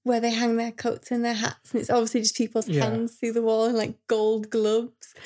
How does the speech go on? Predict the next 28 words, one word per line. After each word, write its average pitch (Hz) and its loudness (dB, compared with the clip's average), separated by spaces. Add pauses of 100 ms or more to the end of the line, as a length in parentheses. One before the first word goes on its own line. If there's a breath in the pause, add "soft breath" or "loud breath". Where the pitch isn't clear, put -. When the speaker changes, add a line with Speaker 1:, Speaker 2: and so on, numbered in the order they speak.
(220 loud breath)
Speaker 1:
But - 0
I - 0
kinda 392 2
love 440 2 (100)
that. 262 2
I, 302 -2 (320 loud breath)
I, 302 0 (220)
I, 311 -2 (160)
I'm 320 2
a 339 -2 (100)
big - 0
fan 311 0 (140)
of 269 -2 (500)
not 277 2
using 269 2 (800)
C 277 0
G 262 2
I. 269 2
I'm 254 2
a 240 2
big 262 0
fan 269 0
of, 262 -2
like, 240 -6 (200)
physical 262 2
Speaker 2:
Yeah. 180 2
Speaker 1:
props - -2
and 226 -2